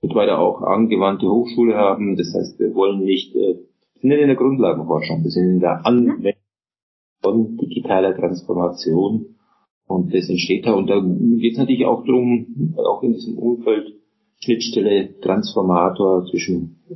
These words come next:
Speaker 1: Hochschule und Wirtschaft, Transformator zwischen exzellenten Themen, die man zueinander bringt,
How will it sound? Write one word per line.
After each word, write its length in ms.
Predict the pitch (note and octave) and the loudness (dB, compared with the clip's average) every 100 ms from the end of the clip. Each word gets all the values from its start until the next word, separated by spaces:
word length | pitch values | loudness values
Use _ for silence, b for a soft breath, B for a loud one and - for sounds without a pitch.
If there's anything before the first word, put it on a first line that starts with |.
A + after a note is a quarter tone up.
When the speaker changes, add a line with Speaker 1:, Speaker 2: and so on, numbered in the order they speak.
| - | -4
Speaker 1:
Hochschule 640 | - - - A2+ G#2+ G2 | -2 -2 -2 0 2 0
und 320 | G#2 G#2 G2 | 0 -2 -2
Wirtschaft, 580 | A2 A#2 - A2+ G#2 - _ _ | 0 0 2 2 0 0 _ _
Transformator 760 | - - - G2 F#2+ F#2+ - - | -4 -4 -4 -2 2 2 2 -2
zwischen 360 | - - - - | -4 -6 -4 -4
exzellenten 880 | - - - - G#2+ G#2 - - A2+ | -4 -4 -10 -2 0 0 -2 -4 -2
Themen, 400 | A#2 A#2 A#2 A2 | 2 4 4 2
die 80 | A2+ | 2
man 180 | A2+ | 0
zueinander 560 | - A#2+ C3 A2 A2+ A2 | 2 0 2 2 2 0
bringt, 520 | - A2 A2 A2+ A2+ | 0 -2 0 -2 -6